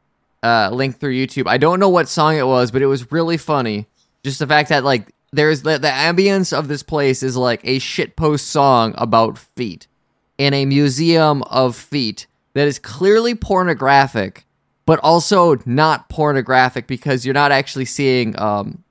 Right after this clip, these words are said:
any genitalia. But, like, the, the shots, the way they're framed, uh, the way the women are in them are, like, looking or s-, in, in, in posed and stuff like that. Like, it's clearly this is a foot fetish museum,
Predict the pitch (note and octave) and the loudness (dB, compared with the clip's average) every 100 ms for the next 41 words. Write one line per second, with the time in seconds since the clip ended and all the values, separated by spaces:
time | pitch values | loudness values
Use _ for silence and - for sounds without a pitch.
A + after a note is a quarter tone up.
0 | _ C#3 C#3 B2+ C3 A#2+ C3 A#2 E2+ - | _ 0 0 2 0 0 2 2 0 -6
1 | _ _ _ _ _ D3+ D3+ C#3+ D3+ D3 | _ _ _ _ _ 2 2 2 -2 -2
2 | C#3 D#3 - E3 D3+ D3 - D3 C#3+ C#3 | -2 -2 0 2 2 2 0 0 2 0
3 | - C3 C3 C3 C3 A#2+ D#2 A2 A2 G#2 | -2 -2 0 0 -2 -4 0 2 2 0
4 | G#2+ _ _ _ - C3+ D3+ C#3+ C3 C#3 | -4 _ _ _ -2 2 4 4 2 2
5 | C#3 C3+ B2 C#3 C3+ C3 C3 B2+ A#2+ A#2 | 4 4 2 0 0 2 2 2 0 0
6 | B2+ D3 C3 B2 A#2+ F2+ B2+ F#2 A#2 G#2 | 0 2 0 0 -2 -4 -6 -4 -4 -4
7 | A#2+ B2+ B2 B2+ B2+ A2 G#2+ B2 A#2 B2 | -6 0 2 4 0 -4 -8 -6 -2 -2
8 | A#2 A2+ A#2 B2+ C3+ - - G3 G3 F3+ | -2 -2 -2 -4 -6 -8 0 4 4 2
9 | D#3 D#3 - C#3+ A#2+ B2 B2+ - D3 - | 0 -2 0 -2 0 -4 -4 -6 -6 -4
10 | - B2+ B2 - A#2+ A2+ G#2 A2+ G2 G2+ | -2 0 0 -2 -4 -4 -2 -2 -2 -4